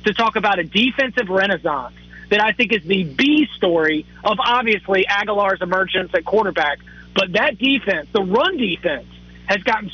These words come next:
so much better over the last four, five, six games that that is a big key. I mean, you saw it certainly on display against James Madison in a major way. But, you know, that's gonna be a real, real beast because Troy's got a running back named Kamani Vidal, who is one of, I think,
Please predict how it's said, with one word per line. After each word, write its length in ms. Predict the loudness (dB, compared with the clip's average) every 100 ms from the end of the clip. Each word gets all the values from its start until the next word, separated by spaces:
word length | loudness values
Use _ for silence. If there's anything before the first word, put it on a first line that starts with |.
| 0
so 160 | 0 2
much 280 | -2 -2 -2
better 300 | 0 2 2
over 140 | 2
the 80 | 2
last 260 | 2 0 0
four, 200 | 0 2
five, 280 | 0 0 0
six 240 | -2 -2
games 500 | 0 2 2 0 -2 -10 -20 -20 -16 -2
that 280 | 0 0 0
that 260 | 2 2
is 100 | 2
a 80 | -2
big 560 | -4 -2 2 4 2 2
key. 260 | 0 2
I 40 | 2
mean, 160 | 4
you 100 | 2 2
saw 200 | 0 0
it 80 | -2
certainly 320 | -2 0 0 0
on 140 | 0
display 300 | -2 0 2
against 260 | 2 -2 0
James 300 | 0 0 0
Madison 540 | 0 0 0 -2 -2 -8 -4
in 80 | 0
a 60 | 0
major 520 | 2 2 4 2 2
way. 380 | 2 2 0 -2 -16 -20 -20 0
But, 340 | 0 0 -2
you 120 | 0 2
know, 160 | 2
that's 280 | 2 0 0 -6 -14 -2
gonna 160 | 0
be 120 | 2
a 60 | 2
real, 440 | 2 2 4 0 0
real 260 | 0 0
beast 400 | 0 0 0 -2
because 380 | -2 0 0 -2
Troy's 340 | -4 0 0 2
got 160 | -2
a 40 | 0
running 220 | 0 0
back 160 | -2
named 160 | -2 -4
Kamani 400 | -2 0 0 -2
Vidal, 480 | 0 2 2 2 2
who 160 | 2
is 140 | 2 2
one 200 | 0 2
of, 120 | 0
I 80 | 0
think, 320 | 0 -2